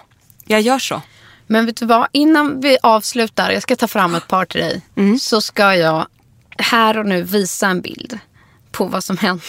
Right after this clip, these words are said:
Speaker 2: igår kväll.
Speaker 1: Ja, och vi måste avs-, läsa upp motiveringen
Speaker 2: Ja,
Speaker 1: som
Speaker 2: det
Speaker 1: hon som har
Speaker 2: avslutar
Speaker 1: vunnit.
Speaker 2: vi med.
Speaker 1: Det avslutar vi med.
Speaker 2: Så håll i er. Jag, ibland när saker sker i mitt ansikte så vill jag liksom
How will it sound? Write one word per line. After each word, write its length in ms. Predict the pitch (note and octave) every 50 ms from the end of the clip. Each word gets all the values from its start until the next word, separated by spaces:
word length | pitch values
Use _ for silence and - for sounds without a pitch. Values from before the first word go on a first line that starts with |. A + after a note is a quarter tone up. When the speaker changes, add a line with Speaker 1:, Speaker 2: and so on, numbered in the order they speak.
| - -
Speaker 2:
igår 460 | - - - - - - - - - -
kväll. 220 | - - - - - - _ _ _ _ _ -
Speaker 1:
Ja, 260 | D4 D4+ - - - _ _ _
och 240 | - C4 B3+ - - -
vi 100 | A3 -
måste 300 | - A3+ A3+ G3+ - A3
avs-, 240 | G#3 G3 F3+ - - - - - - - - - - - - - -
läsa 240 | A3 G#3 - - G3+
upp 180 | G3 - _
motiveringen 680 | G#3+ G3 F#3+ - - G3 F#3+ F3+ E3+ E3 E3+ F3 F3
Speaker 2:
Ja, 60 | E4+ F3 F#3 - -
Speaker 1:
som 180 | - - D#4
Speaker 2:
det 60 | F4+ -
Speaker 1:
hon 180 | C4+ A#3+ A3
som 60 | F#3+
har 80 | - C4
Speaker 2:
avslutar 60 | A#3 F3+ F3 G#3+ G3
Speaker 1:
vunnit. 40 | F#3+
Speaker 2:
vi 80 | F#3
med. 120 | F3+ G3 A3
Speaker 1:
Det 120 | G#3+ G3+
avslutar 360 | - F3+ - - E3+ E3+ - -
vi 60 | -
med. 140 | - - - - - - - - - -
Speaker 2:
Så 200 | - - A#3+ A#3 -
håll 280 | - - F4 F4+ E4 D4+
i 180 | C#4 B3 A3 G#3
er. 160 | - - F3 - _ - - - - - - - - - - - - _ _ _
Jag, 560 | A#3 A#3 A#3 E4+ D#4 D4+ D4+ D4 C#4 C4 - - - _ _ _ _ _ _ -
ibland 440 | - D4 A#3 D4 D#4+ D#4+ D4+ C#4+
när 100 | C#4 C4
saker 340 | A#3+ - A3 G3+ G3+ - A3 -
sker 160 | - - C4+ C4+
i 40 | B3
mitt 200 | B3 A3 G3 -
ansikte 600 | - A3 A3 A3 - - F#4 F4 - - - F#3
så 300 | - - A3+ G#3+ G#3+ - -
vill 240 | - A#3+ C#4+ B3+ B3
jag 260 | A#3+ A#3 G#3+ G#3+ G#3 G#3+
liksom 300 | A3+ A3 - - A3